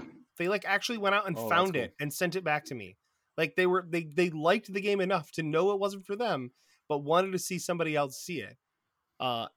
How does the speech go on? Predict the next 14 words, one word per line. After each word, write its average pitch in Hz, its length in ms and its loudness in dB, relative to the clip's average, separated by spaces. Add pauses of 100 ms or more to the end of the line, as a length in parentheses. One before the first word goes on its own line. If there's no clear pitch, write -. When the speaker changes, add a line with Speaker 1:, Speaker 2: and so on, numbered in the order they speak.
Speaker 1:
and 160 100 0
I 202 80 2
was 208 200 0
really 226 180 -4
Speaker 2:
Nice. - 20 -2
Speaker 1:
flattered 190 400 -2
by 123 160 -2
that. 107 280 -10
Like, 147 140 -6
that's, - 440 -4 (500)
that's 104 260 -8
really 147 260 -4
kind. 185 400 -2
<laughs> 98 60 -8